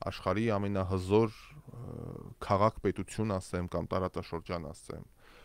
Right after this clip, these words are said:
բոլորովին Չինաստանի հետ կապ չունեցող, ընդե կոմունիզմը, ընդե կապիտալիզմը, ընդեղ աթեիզմը, ընդեղ, ը,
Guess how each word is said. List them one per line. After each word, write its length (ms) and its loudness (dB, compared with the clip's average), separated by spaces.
բոլորովին 960 12
Չինաստանի 680 6
հետ 120 2
կապ 240 6
չունեցող, 580 -2
ընդե 200 2
կոմունիզմը, 720 4
ընդե 200 6
կապիտալիզմը, 880 12
ընդեղ 300 4
աթեիզմը, 760 6
ընդեղ, 340 8
ը, 220 10